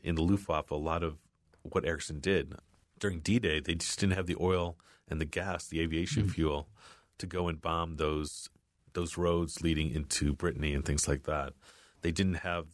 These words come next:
Speaker 1: the, um, the gas for the bombers to continue pounding,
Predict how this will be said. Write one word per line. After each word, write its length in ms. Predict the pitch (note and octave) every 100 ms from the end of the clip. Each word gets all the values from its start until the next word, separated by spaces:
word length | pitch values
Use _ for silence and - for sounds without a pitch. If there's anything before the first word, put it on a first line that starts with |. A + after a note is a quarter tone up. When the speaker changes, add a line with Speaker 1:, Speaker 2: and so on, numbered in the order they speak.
| -
Speaker 1:
the, 440 | D#2+ D#2 D#2 D#2
um, 600 | D2+ D#2 D2 C#2+ C#2 C#2+ - _ _ - _ _ _ -
the 60 | F2+
gas 200 | E2+ -
for 100 | E2
the 100 | D2+
bombers 440 | F2 F2 D2 -
to 200 | - D#2
continue 440 | - D#2 F2+ D2+ C#2+
pounding, 640 | - D2+ D#2 D2+ C#2+